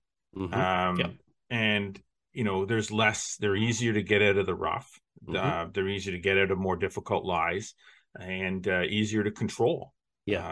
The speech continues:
Speaker 2: Uh, than, than the irons. So, I mean, I know myself, my set starts at four iron.
Speaker 1: Right.
Speaker 2: Uh,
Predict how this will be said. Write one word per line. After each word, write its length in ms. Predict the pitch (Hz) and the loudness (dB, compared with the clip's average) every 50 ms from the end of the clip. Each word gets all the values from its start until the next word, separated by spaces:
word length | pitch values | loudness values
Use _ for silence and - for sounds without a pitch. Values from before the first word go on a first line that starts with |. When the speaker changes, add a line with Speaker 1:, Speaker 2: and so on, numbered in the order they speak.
| 82 | -6
Speaker 2:
Uh, 40 | 82 92 | -6 -4
than, 440 | 90 101 95 95 92 92 90 90 - - | -2 -2 0 0 0 0 -2 -4 -4 -6
than 180 | - 98 87 87 | -4 -2 -2 -2
the 120 | 90 90 | -2 -2
irons. 380 | 85 85 87 85 80 - - - | -2 -2 -4 -4 -4 -6 -2 4
So, 320 | - 135 120 113 104 - - _ | 6 8 8 8 6 4 0 _
I 60 | 131 | 2
mean, 140 | 139 139 139 | 4 6 6
I 100 | 139 139 | 6 6
know 100 | 139 139 | 6 6
myself, 420 | 135 131 127 - 143 117 131 131 127 | 6 6 6 6 6 4 4 6 6
my 140 | 127 120 | 6 6
set 320 | 120 - - - 127 - - | 6 6 6 6 6 6 4
starts 380 | - - 117 107 110 107 - | 2 4 6 6 6 4 2
at 80 | 113 - | -4 -2
four 320 | - - 104 98 87 78 | 0 2 4 6 6 4
iron. 300 | 73 80 82 104 131 135 135 - _ _ _ _ - | 4 0 -2 -2 -4 -6 -8 -12 _ _ _ _ -6
Speaker 1:
Right. 200 | - 95 92 85 | -4 -2 -2 -2
Speaker 2:
Uh, 220 | 78 85 87 87 | -2 -2 -2 -4